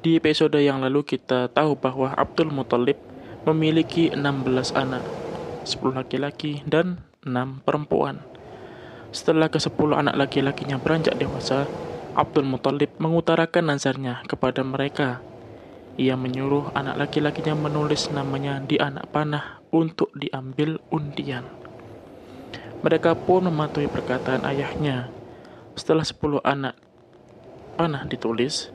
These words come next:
Abdullah membawanya ke Ka'bah untuk diundi oleh penjaga dalam Ka'bah, dan keluarlah nama Abdullah yang akan dikurbankan. Abdullah adalah anak yang paling disayang oleh Abdul Muttalib.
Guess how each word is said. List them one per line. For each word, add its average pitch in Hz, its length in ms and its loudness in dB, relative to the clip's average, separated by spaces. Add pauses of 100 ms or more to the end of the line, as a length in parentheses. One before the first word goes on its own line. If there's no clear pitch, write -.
(200)
Abdullah 151 480 4
membawanya 139 560 2
ke - 160 -4
Ka'bah - 640 -2
untuk 156 400 2
diundi 151 480 -2
oleh 156 320 0
penjaga 151 560 -2
dalam 135 240 -2
Ka'bah, 135 480 -4 (560)
dan 135 160 4
keluarlah 143 720 0
nama 135 320 2
Abdullah 156 480 4
yang 120 240 -4
akan 147 240 -2
dikurbankan. 151 720 0 (1040)
Abdullah 165 480 4
adalah 139 480 -2
anak 160 320 0
yang 147 160 -2
paling 156 320 0
disayang 147 480 2
oleh 131 240 2
Abdul 151 320 0
Muttalib. 151 480 2